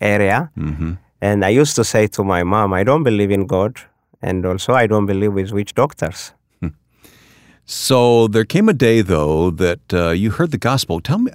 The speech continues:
Speaker 2: t-, tell me what happened.
Speaker 1: Uh, I was taken to Addis Ababa f-, to my uncle, and, uh, my, I, just to s-, continue my study.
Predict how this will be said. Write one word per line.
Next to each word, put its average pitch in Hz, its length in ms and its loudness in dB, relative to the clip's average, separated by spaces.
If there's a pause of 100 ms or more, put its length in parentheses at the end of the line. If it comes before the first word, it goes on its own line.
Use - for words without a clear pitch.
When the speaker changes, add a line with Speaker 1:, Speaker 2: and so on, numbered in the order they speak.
Speaker 2:
t-, - 200 -8
tell 190 120 -2
me 277 100 2
what 262 160 -2
happened. 208 520 -10 (1400)
Speaker 1:
Uh, 107 600 2 (220)
I 123 160 4
was - 600 0
taken 147 420 0
to 104 320 0
Addis 110 380 0
Ababa 98 580 2
f-, - 240 -20 (180)
to 110 140 0
my 92 220 2
uncle, 151 580 0
and, 92 340 -4
uh, 92 160 -4
my, 92 280 -2
I, 90 460 -4 (140)
just - 280 -6
to 90 200 -6
s-, - 160 -14 (160)
continue 98 480 0
my 92 220 0
study. 117 500 0